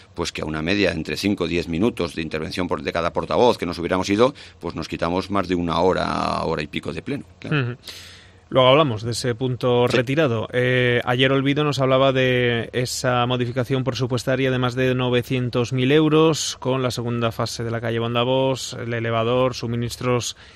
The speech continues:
Speaker 2: que, que aumentan, eh, su coste ahora mismo por la energía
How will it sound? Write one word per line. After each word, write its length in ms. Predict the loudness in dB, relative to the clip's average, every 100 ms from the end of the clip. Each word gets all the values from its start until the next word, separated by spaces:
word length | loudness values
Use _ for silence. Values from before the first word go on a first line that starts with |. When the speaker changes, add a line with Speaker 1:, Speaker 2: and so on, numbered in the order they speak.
| -20 -20 -6
Speaker 2:
que, 680 | -2 0 0 -2 -4 -6 -8
que 80 | -8
aumentan, 500 | -4 -2 -2 -4 -8 -10
eh, 580 | -10 -8 -8 -8 -8 -12
su 340 | -14 -10 -10 -2
coste 680 | -2 0 0 0 2 0 0
ahora 160 | 0
mismo 240 | -2 -2 -2
por 160 | 2
la 80 | 2
energía 500 | 2 2 4 6 4